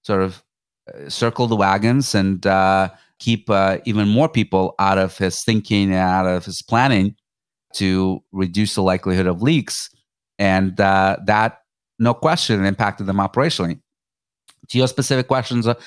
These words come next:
on communications, why are they using cell phones to communicate. And the Ukrainians have done a, a great job, not just of intercepting them, but limiting the ability to do so by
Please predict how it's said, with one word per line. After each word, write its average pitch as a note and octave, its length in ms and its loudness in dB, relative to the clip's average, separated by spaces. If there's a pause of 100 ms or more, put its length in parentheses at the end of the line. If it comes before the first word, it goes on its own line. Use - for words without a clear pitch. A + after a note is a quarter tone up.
(260)
on B2+ 100 2
communications, B2+ 800 0
why A#2 320 2
are B2 40 2
they A#2 100 4
using A2 360 2
cell G#2 240 0
phones G2 500 0 (360)
to A2 100 -2
communicate. G2+ 680 2
And G2 140 0
the G2+ 60 2
Ukrainians A#2 360 0
have G2 120 -4
done G2+ 200 2
a, G2 180 -2
a F#2+ 80 -4
great G#2+ 260 -2
job, G#2 220 2
not G#2 220 2
just G#2 220 -6
of F#2 80 -8
intercepting G2 560 0
them, F#2+ 180 0
but F2 200 -4
limiting A#2 360 2
the G2 80 2
ability F#2+ 320 2
to F#2+ 80 -14
do C3 140 2
so A2 240 0
by F2+ 260 -2